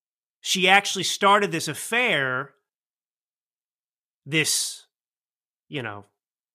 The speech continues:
whatever, whatever you wanna call it. She started this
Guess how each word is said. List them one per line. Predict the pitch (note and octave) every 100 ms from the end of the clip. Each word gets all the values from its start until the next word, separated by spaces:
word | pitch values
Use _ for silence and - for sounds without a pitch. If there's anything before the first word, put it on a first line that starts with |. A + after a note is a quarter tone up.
| _ - _ - - - -
whatever, | C3 C3+ B2 G#2 A#2+
whatever | D#3+ E3
you | C#3+
wanna | C3
call | B2 D3 C3 A#2+
it. | - _ - - -
She | -
started | - - A#3 B3+ A#3 D3
this | D3 C#3+ -